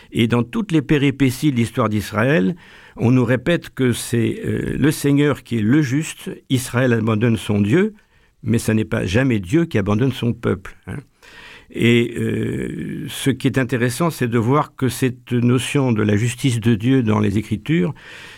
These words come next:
s'accorde avec, euh, la, la bonté, la solidité, l'amour, euh,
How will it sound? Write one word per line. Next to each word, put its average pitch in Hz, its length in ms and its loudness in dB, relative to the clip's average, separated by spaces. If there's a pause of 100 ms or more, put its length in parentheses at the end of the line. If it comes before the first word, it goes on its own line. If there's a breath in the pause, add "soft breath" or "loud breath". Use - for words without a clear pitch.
s'accorde 156 600 0
avec, 135 580 0
euh, 127 120 4
la, 117 400 2 (400 loud breath)
la 117 160 2
bonté, 156 580 2
la 123 120 2
solidité, 147 1080 2
l'amour, 139 800 2
euh, 113 640 0